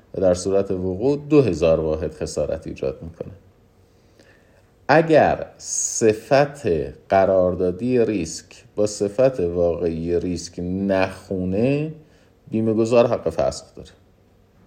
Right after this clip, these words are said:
هر کسی هم حق فسخ داره می‌تواند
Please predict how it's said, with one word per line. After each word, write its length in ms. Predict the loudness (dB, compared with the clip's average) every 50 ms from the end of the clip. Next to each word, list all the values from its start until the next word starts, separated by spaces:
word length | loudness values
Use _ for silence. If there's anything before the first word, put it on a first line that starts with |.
| _ _ _ _ _ _ _ _ -20 -20 -20 -20 _ _ _
هر 220 | 0 4 4 4 4
کسی 380 | 4 0 -2 -2 -2 -2 0
هم 200 | 2 2 2 2
حق 340 | 2 2 2 2 4 2 2
فسخ 580 | 4 4 6 6 6 6 4 4 0 -6 -4 0
داره 440 | 2 4 4 4 4 2 2 0 -2
می‌تواند 840 | -4 -4 -4 0 2 4 4 4 4 2 0 0 0 0 0 -2 -4